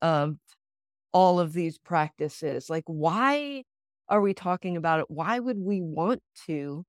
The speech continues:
use these practices in our life? And I know that I have talked to many people when I talk about meditation and concentration, and I often get things, responses that are like,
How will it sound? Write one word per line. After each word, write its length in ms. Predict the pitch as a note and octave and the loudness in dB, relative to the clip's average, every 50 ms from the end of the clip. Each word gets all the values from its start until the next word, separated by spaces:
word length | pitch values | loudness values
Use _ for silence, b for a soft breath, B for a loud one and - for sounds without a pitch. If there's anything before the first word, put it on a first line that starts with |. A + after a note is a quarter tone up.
| - | -4
use 280 | - F#3+ B3+ C#4 C4+ - | 0 2 2 2 0 -2
these 200 | - G#3 F#3+ - | -4 -4 -4 -4
practices 720 | _ - G3 G#3+ C#4+ - - F3+ E3+ - - D#3+ D3+ C#3+ | _ -4 -4 -4 -4 -4 -6 -8 -8 -6 -4 -6 -6 -4
in 140 | E3 D#3+ D#3 | -4 -4 -4
our 120 | D3+ D3+ D#3 | -2 -4 -2
life? 380 | E3+ A#3 D4 B3 F3+ - - | 0 0 2 2 0 0 -2
And 180 | E3+ D#3 D#3 - - | -4 -2 -2 -4 -2
I 120 | F#3 F#3 | -2 -2
know 240 | F#3 F#3 G3 A3+ A#3+ | 0 0 0 0 2
that 200 | G#3 G#3 F3 E3 - | 2 4 2 4 4
I 120 | F#3 G3+ | 2 0
have 180 | A3+ A#3 - _ | 0 -2 -4 _
talked 320 | - A3 G3+ G#3 _ _ - - | -6 -6 -6 -6 _ _ -18 -8
to 80 | - F#3+ | -6 -4
many 440 | F3 D#3+ D#3+ F3 G3 G#3+ G3 F3 | -2 0 0 0 0 0 -2 -2
people 560 | E3+ _ - F3 D#3 D3+ - E3 D#3+ D#3+ D#3+ - _ _ _ _ _ - | -4 _ -6 -6 -6 -4 -2 0 0 0 0 -4 _ _ _ _ _ -4
when 160 | F3+ F#3 F3+ | -2 0 2
I 80 | E3+ E3+ | 2 0
talk 300 | - F3+ F#3 E3+ E3+ - | 0 0 -2 -2 -2 -2
about 340 | E3 D3+ E3 D3+ D3 - _ - | -2 0 2 2 2 0 _ 0
meditation 760 | F3 F3+ E3+ D#3+ E3 D#3 - - F3+ E3 D#3+ - - E3+ D#3 | 2 2 4 2 0 -6 -6 -6 -6 -6 -6 -6 -8 -10 -8
and 140 | D3 D3+ D3 | -8 -10 -10
concentration, 920 | - - E3+ E3 D#3+ - - D#3+ D3+ - - D#3+ C#3 D3+ - - E3+ E3 | -8 -6 -6 -6 -6 -6 -8 -10 -10 -8 -6 -6 -6 -6 -6 -6 -4 -4
and 180 | E3+ D#3+ E3 E3 | -2 -2 0 0
I 100 | E3 E3+ | 0 2
often 440 | D#3+ D#3 F3 G#3+ - - G#3 F#3 F3 | 2 2 2 0 0 -2 -2 -2 0
get 180 | D#3+ E3+ - - - - | 0 -2 -2 -4 -8 -6
things, 580 | - F3+ E3+ E3+ E3+ E3+ E3 E3+ E3 - - b b b b b - | -2 0 0 0 0 -2 -6 -6 -8 -12 -16 b b b b b -4
responses 1000 | E3 F3 F3 E3 - - - - F3+ F3+ G3 G3+ - - E3+ D#3+ D3+ D#3+ D#3+ - | 0 0 0 0 -2 -6 -4 -2 -2 -2 -2 -4 -6 -6 -4 -4 -4 -4 -4 -2
that 200 | - D#3+ D#3 D3+ | 0 0 0 0
are 80 | D3+ | 0
like, 260 | D3+ D3+ D3+ D3+ - | 0 0 0 -2 -2